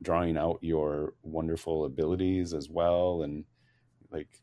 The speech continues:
putting a spotlight on those. Like, I just feel like that that's such a rich kind of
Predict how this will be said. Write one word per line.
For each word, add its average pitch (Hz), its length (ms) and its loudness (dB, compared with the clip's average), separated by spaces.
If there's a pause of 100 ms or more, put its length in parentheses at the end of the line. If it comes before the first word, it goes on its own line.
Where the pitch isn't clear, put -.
(120)
putting 82 240 -4
a 76 60 -4
spotlight 78 540 -4
on 69 160 -6
those. 82 340 -4
Like, 76 160 -2 (400)
I 90 100 -8
just 90 240 -8
feel 87 160 -2
like 82 180 0
that 73 180 -4
that's - 500 -6 (360)
such - 260 -4
a 82 40 0
rich - 640 -4 (680)
kind 76 300 -4
of 73 460 -8